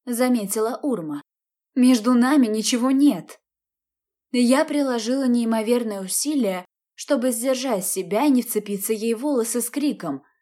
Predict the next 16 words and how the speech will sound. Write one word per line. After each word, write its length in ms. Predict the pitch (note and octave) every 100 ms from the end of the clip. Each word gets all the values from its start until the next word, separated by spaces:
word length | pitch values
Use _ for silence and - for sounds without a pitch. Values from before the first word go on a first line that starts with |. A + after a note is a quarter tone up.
| _
"Сглазь 560 | B3 A#3+ A#3+ C#4+ A3+ -
мне 260 | F#3+ F3 D#3+
еще!". 380 | D#3 - - - _ _ _ _ _ -
Девочки, 560 | A3 C4 D#4+ D4+ -
смотря 420 | C4 B3+ A#3+ C4 B3
на 100 | A3+
меня, 320 | A3 A3 A#3+
лишь 240 | C#4+ C#4+
похихикивали, 920 | C#4+ C#4+ D4+ D4 D4 - D#3 D3+ C#3+ - _ _ _ -
а 140 | A#3
я, 320 | A3 A3+ D4+ D#4 -
переведя 460 | D4+ C#4 B3+ G3+ E3
взгляд 360 | E3 E3 D3
на 100 | D3
горящий 440 | C#3+ B2+ B2 - E3
огонь 380 | F3 A3+ D4